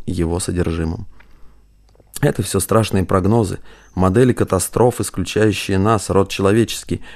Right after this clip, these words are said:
как разумную и борющуюся силу. Есть и счастливые прогнозы. Например, мир устоит перед натиском энтропии,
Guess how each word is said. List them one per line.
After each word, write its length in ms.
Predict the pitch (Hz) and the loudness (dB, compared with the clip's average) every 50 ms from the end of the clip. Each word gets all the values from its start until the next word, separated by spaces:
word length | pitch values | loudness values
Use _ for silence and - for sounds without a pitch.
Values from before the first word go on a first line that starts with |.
| - - | -4 -2
как 180 | - 101 - | -2 0 2
разумную 540 | 104 101 92 85 95 113 120 113 110 107 - | 4 4 4 4 4 4 4 4 4 2 0
и 200 | - - 95 90 | -2 -2 -2 -2
борющуюся 680 | 85 85 92 98 101 107 104 - - 104 98 - 101 101 | 0 2 4 4 4 4 2 0 -2 -4 -2 -2 -4 -6
силу. 440 | 95 - - 139 110 92 90 - - - - - - - - _ _ _ _ - | -4 -2 0 0 0 0 -2 -6 -12 -18 -20 -20 -20 -20 -20 _ _ _ _ 2
Есть 300 | 101 143 233 247 - 214 | 4 4 4 4 2 0
и 20 | |
счастливые 560 | 160 - 151 135 - - 123 143 143 135 131 | 0 0 -2 -2 2 4 6 6 8 6 6
прогнозы. 640 | 123 - 123 123 120 120 117 113 107 107 107 101 - - | 6 4 4 6 6 6 6 6 4 2 0 0 0 0
Например, 520 | 90 90 101 - 117 117 147 180 185 147 | 0 0 2 4 4 4 6 6 4 6
мир 200 | 113 117 160 180 | 6 6 6 4
устоит 480 | 160 131 - - 107 104 127 160 - - | 2 0 0 2 2 4 2 2 0 2
перед 240 | - 117 107 92 90 | 2 2 4 4 4
натиском 520 | 92 110 135 - 143 - - - 131 - - | 2 2 2 0 -2 -2 -2 -2 -2 0 0
энтропии, 680 | 113 123 123 120 127 135 - - - 107 95 90 - | 0 0 2 2 0 0 -2 -2 -2 -2 -2 -4 -6